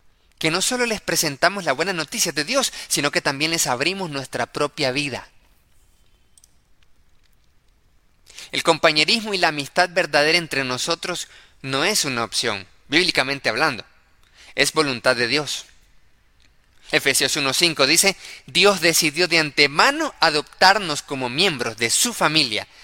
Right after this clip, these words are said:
al acercarnos a sí mismo por medio de Jesucristo".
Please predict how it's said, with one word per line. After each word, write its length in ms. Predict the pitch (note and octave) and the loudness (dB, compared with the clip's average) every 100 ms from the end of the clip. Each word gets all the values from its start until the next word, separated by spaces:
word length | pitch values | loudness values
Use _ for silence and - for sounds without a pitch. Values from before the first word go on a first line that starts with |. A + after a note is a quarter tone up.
| - - | -20 -2
al 140 | B2 | 2
acercarnos 640 | B2+ C#3 A#2 E3 E3 D3 - | 2 2 0 2 0 -2 -4
a 80 | |
sí 100 | C#3 | -4
mismo 360 | D#3 F#3+ C#3 A#2+ | -2 -2 -2 -8
por 240 | - A#2+ | -6 -6
medio 280 | A#2 D3 D3+ | -2 -2 -2
de 120 | C3 | -4
Jesucristo". 640 | B2 A#2+ A#2+ D3+ - - | -4 -6 0 0 0 -10